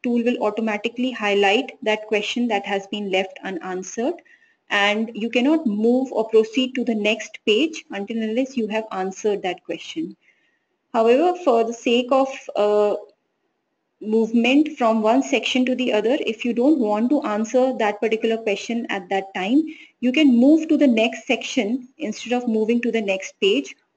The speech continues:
or you can always keep that question as marked for review by utilizing that feature, and then the response will get saved.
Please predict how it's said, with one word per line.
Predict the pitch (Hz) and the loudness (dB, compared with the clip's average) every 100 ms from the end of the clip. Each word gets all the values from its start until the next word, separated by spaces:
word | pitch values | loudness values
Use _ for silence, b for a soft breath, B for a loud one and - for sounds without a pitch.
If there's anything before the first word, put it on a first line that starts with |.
| - | -2
or | 220 | 2
you | 226 240 | 2 2
can | 285 | 2
always | 269 220 240 311 320 - - _ _ | 2 2 2 0 0 -10 -20 _ _
keep | - 269 220 | 0 0 2
that | 262 262 | -2 -2
question | - 233 - 233 | -2 -2 -2 -4
as | - - 226 | -2 -2 -2
marked | 208 196 220 - | -6 -4 -8 -4
for | 240 | -2
review | 196 202 196 226 311 - _ | 0 0 0 -2 -4 -8 _
by | 220 | 0
utilizing | 214 208 208 202 202 208 233 | 0 0 -2 0 0 0 0
that | 220 202 | 0 -2
feature, | - 202 - 240 285 - b b b b - | -6 -10 -8 -4 -4 -6 b b b b -6
and | 208 208 220 233 - | 0 2 0 -2 -6
then | 180 220 233 285 294 | -2 0 4 2 2
the | 226 | 2
response | 208 202 - 180 196 - | 2 0 -2 -2 -2 -4
will | 190 | -2
get | 175 170 | -2 -4
saved. | - 170 143 - | -6 -6 -6 -10